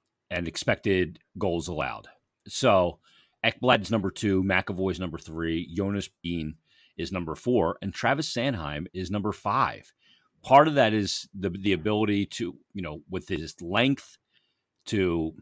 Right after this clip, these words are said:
break up plays, to get there, his skating ability, all that stuff.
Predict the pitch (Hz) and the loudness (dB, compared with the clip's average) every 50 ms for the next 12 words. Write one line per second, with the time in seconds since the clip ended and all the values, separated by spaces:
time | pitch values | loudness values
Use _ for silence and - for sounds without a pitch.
0 | _ _ _ _ _ _ _ _ - 110 107 101 - 104 87 - - - 127 131 | _ _ _ _ _ _ _ _ -4 -2 -2 0 0 -2 -4 -4 -4 -2 0 2
1 | 135 139 139 135 135 - - _ _ _ - - 71 69 - - 127 120 _ - | 2 4 2 2 0 -2 -8 _ _ _ -14 -14 -14 -10 -4 -4 -4 -4 _ -2
2 | 135 123 120 127 104 101 95 - - - 123 117 120 113 117 113 110 92 104 104 | 0 0 0 0 0 -2 -4 -6 -6 -4 -2 -2 0 0 0 -2 -4 -4 -4 -4
3 | 101 101 101 - - 95 123 143 139 92 73 71 - - - - 78 65 - - | -4 -4 -6 -4 0 2 2 2 2 0 -4 -6 -6 -12 -14 -12 -12 -14 -14 -16
4 | - _ | -20 _